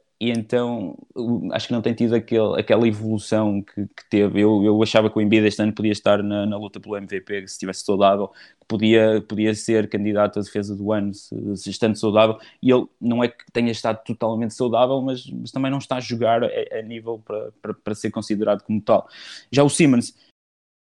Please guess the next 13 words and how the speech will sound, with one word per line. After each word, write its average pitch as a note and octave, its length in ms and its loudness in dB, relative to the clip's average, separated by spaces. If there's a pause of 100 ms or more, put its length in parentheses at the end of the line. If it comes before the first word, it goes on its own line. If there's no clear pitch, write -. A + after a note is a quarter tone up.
(100)
custa-me D3+ 360 2
que D#3+ 120 4
ele, D3+ 300 6
ó, C#3+ 240 4
no C#3+ 140 -4
terceiro C3+ 420 -4
ano C3+ 180 -2
de C3 140 -8
liga C3 260 -4
ainda, B2 300 -6
ainda B2 380 -4
continue A#2+ 480 -4
só A#2+ 580 -6